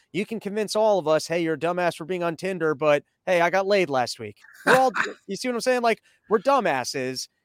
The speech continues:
Speaker 1: And Bitcoin kinda relies on almost an aspect of, uh, human intelligence of wanting to, you know what I mean? Being forward looking and going, "Hey, I wanna get out of the government system. I wanna build my own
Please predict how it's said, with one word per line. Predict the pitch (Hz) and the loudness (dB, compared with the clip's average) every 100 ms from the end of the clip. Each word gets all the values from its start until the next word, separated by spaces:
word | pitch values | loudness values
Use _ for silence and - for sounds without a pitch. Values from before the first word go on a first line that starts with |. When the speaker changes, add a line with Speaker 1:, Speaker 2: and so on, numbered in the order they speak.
| _ _ | _ _
Speaker 1:
And | 180 180 185 _ | -4 -2 -8 _
Bitcoin | 165 226 - 226 202 | -2 -2 0 -4 -2
kinda | 202 208 196 190 175 170 165 _ | -4 -4 2 2 4 2 -2 _
relies | 160 165 180 190 170 | -4 -2 0 0 0
on | 180 165 156 147 - | -2 -2 -2 -6 -6
almost | 151 156 165 - | -4 -4 -4 -6
an | 151 | -8
aspect | 170 170 - 160 156 | -6 -6 -8 -10 -6
of, | 147 147 131 131 _ _ _ _ 139 | -4 -4 -4 -10 _ _ _ _ -4
uh, | 139 135 131 - _ | 0 2 0 -4 _
human | - 220 208 | -8 -6 -4
intelligence | 180 147 180 208 175 135 131 120 - - _ _ | -4 -4 -2 0 0 -2 -6 -8 -12 -14 _ _
of | 147 147 139 135 | 2 2 2 -8
wanting | 135 156 175 175 165 | -4 0 2 0 -4
to, | 165 156 156 147 143 - _ _ | -4 0 2 2 0 -4 _ _
you | 180 | 0
know | |
what | 202 | 0
I | |
mean? | 202 196 | 2 -2
Being | 196 220 | -2 -6
forward | - 226 208 170 | -2 0 0 2
looking | 175 170 170 | 2 2 -4
and | 165 | -4
going, | 156 160 151 | -2 -2 -2
"Hey, | 160 | 0
I | 156 | 0
wanna | 151 165 | 0 -2
get | 156 160 | 0 2
out | 160 | 2
of | |
the | 147 | 0
government | 151 151 143 | -2 -2 -8
system. | - 147 - 147 143 | -6 -8 -6 -6 -4
I | |
wanna | 139 156 | -2 -4
build | 135 156 160 | -2 -4 -2
my | 151 | 0
own | 151 151 151 | 0 0 -2